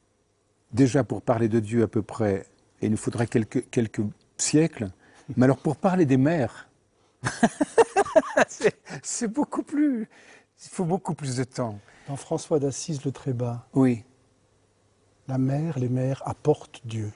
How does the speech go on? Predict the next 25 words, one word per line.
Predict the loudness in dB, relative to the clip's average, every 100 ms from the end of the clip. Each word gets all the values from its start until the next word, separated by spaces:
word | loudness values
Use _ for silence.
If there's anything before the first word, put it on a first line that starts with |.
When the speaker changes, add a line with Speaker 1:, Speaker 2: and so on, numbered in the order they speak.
| _
Speaker 1:
Oui. | 4 4 4 _ _ _ _ _ _ _ _ _ _ -2
Ah | 4
oui, | 6
oui, | 6 6 2 -10
ça | -2 -2
c'est | 0 0
évident, | 0 -2 0 0 0 -6 _
ça | -6
c'est | -2 -2 -2
évident. | -4 -2 -4 -4 -10 _
Le | 2
Coran | 4 4 2 4
le | 4
dit | 4 0 -2 -6 _
très | -2 0
bien, | 0 0
très | 0 -2
joliment, | 0 0 2 2 0 -4 -8
très, | -12 -4 -4 -4
très | 0 2
justement | 4 2 2 4 4 0
plutôt, | -4 -4 -2 -4 -4 -16 -6
c'est-à-dire | -2 2 2 2
très | 0 -2
poétiquement, | 2 0 0 -4 0 0 -2